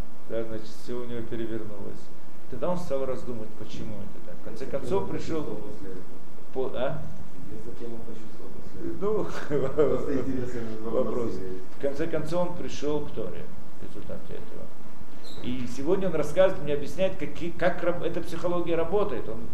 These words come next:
Speaker 1: прям видит, знает это хорошо, как это работает. Что почему,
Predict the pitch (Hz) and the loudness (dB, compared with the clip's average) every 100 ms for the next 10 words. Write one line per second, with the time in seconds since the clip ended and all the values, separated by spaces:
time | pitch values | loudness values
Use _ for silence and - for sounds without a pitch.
0 | - - 147 156 226 160 120 156 156 151 | 0 0 0 0 0 0 0 0 0 0
1 | 151 160 165 208 196 165 - 113 110 104 | 0 0 0 0 0 0 0 0 0 0
2 | 95 95 - - - - - 113 147 151 | 0 0 0 0 0 0 0 0 0 0
3 | 156 156 214 202 196 175 | 0 0 0 2 2 0